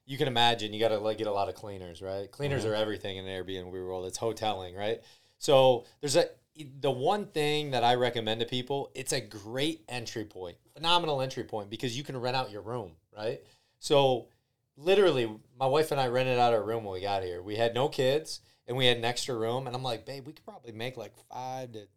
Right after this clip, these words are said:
Speaker 1: thousand bucks extra a month. We just rent out this room." And sure enough, I threw it on there. This guy, a couple doctors, literally a couple, uh, resident doctors,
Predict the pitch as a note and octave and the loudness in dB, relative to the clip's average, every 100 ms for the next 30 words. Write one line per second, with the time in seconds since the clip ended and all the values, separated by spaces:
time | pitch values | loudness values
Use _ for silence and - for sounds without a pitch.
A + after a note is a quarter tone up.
0 | _ - C#3 B2+ B2 C3+ C3+ C3 - A2+ | _ -12 -10 -10 -4 -4 -2 -6 -4 -6
1 | A2 D#3+ - A2 G#2+ A2+ A#2 A2+ A2 F#2+ | -4 -8 -10 -18 -16 -10 -4 -4 -6 -12
2 | A#2+ C#3 F#2 - _ _ _ C3+ B2+ D3+ | -8 -6 -8 -14 _ _ _ -2 2 4
3 | D3+ D#3+ D3+ C#3+ A#2 C3 C#3 C3 A#2+ B2 | 4 4 0 0 -2 0 2 4 4 2
4 | D3+ D#3 C#3 A#2+ A#2 B2 A2+ A#2+ B2+ A#2 | 2 4 2 -2 -6 -2 2 2 2 0
5 | A2 C3+ B2 - A#2 C3 - F#2 G2+ A#2 | -2 -2 -2 -2 -2 -2 -6 -16 -12 -6
6 | A#2+ G#2 F#2+ F#2 A2+ G#2+ G#2 G#2 G2 F#2+ | -4 -4 -6 -4 -4 -4 -6 -4 -4 -6
7 | G#2 A2 A2+ G#2 G#2 A2 A#2 - G2 G2+ | -6 -6 -8 -12 -4 -2 -2 -2 -8 -10